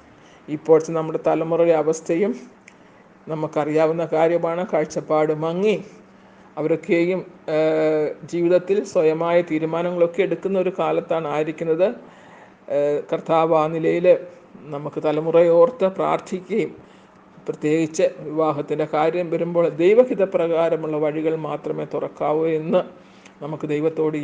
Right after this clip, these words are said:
യാചിക്കുകയും ചെയ്യാം. ഈ കാലഘട്ടത്തിൽ വിശ്വാസികളുടെ ഭവനത്തിൽ നിന്ന് തന്നെ വിവാഹം കഴിച്ചിട്ട് പല തരത്തിലുള്ള ബുദ്ധിമുട്ട് അനുഭവിക്കുന്ന കുടുംബങ്ങൾ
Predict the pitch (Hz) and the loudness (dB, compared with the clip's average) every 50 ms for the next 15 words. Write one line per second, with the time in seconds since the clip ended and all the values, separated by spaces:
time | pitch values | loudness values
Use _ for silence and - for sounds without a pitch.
0 | 151 147 143 151 156 151 160 165 156 - 160 165 160 160 - - 147 143 151 160 | -4 -4 -2 -4 -6 -6 -8 -12 -10 -8 -8 -6 -6 -8 -8 -8 -8 -4 -2 -2
1 | 170 - 160 - - - - - - - - - - - - - - 147 160 151 | -2 -4 -6 -14 -20 -20 -20 -20 -20 -20 -20 -20 -20 -20 -20 -12 -4 -4 -4 -2
2 | 156 165 160 160 165 170 156 160 165 160 165 160 180 180 185 196 202 185 - - | 0 2 2 4 2 2 2 0 -2 -2 -4 -2 -2 0 2 2 2 0 -2 -10
3 | - - - - - - - - 175 - - 170 170 170 170 165 - 185 175 185 | -20 -20 -20 -20 -20 -20 -6 -6 -6 -4 0 0 0 2 0 0 0 0 0 6
4 | 185 185 175 165 160 170 175 180 175 - 185 185 180 175 170 170 175 185 196 208 | 6 6 6 6 2 0 0 -2 -4 -4 -4 0 0 0 0 0 -2 0 2 2
5 | 202 185 180 175 175 170 180 185 190 190 190 165 170 175 170 - - 170 - - | 2 4 4 4 4 4 2 -2 -2 0 0 2 2 0 -2 -4 -8 -6 -2 -4
6 | 226 226 - - - 180 185 190 185 - 175 170 170 190 185 190 - - 233 233 | -4 -4 -4 -4 -2 2 2 2 2 2 0 4 4 4 2 2 -4 -2 6 6
7 | 226 214 208 190 175 180 160 - - - - 226 185 170 190 180 165 160 165 160 | 8 10 10 8 6 2 -4 -6 -10 -10 -6 -6 -2 2 2 2 2 0 -2 -4
8 | 160 156 165 160 - 165 160 156 151 - - 156 156 170 170 170 170 165 175 180 | -4 -6 -6 -8 -8 -8 -8 -8 -8 -6 -4 -2 0 0 2 2 0 2 2 0